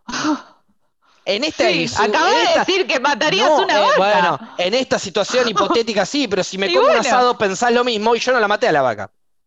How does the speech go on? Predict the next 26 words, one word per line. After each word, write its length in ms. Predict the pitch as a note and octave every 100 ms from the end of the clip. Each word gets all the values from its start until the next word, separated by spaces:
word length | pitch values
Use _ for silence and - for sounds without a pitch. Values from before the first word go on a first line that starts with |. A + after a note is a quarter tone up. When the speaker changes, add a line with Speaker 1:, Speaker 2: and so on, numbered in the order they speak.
| -
Speaker 3:
Yo, 140 | F#4+ G4+
si 180 | G#4 D#4
te 120 | A3+
comes 320 | A#3 B3+ G4
un 100 | G4 D#4+
asado, 420 | D4+ B3+ A#3 A#3
no 200 | C#4 E4
pienso 380 | G4 G#4+ - F#3
que 100 | F3+
mataste 460 | F3 E3 F3+ -
una 160 | F#3+ F3
vaca, 280 | E3+ E3 D#3
porque 220 | D#3+ E3+
si 140 | - G3+
no, 120 | D4
no 140 | D#4
compartiría 600 | A3+ G3 G#3 F3 G3+ C4+
un 80 | A#3
asado 340 | F#3 B3+ B3+
con 160 | G#3+ D3+
vos, 180 | C4 D4+
Speaker 2:
Pensás 100 | -
que 100 | D#4+
Speaker 3:
Facu. 0 |
Speaker 2:
soy 220 | A3 F3+
parte, 420 | - F#3 - G#2+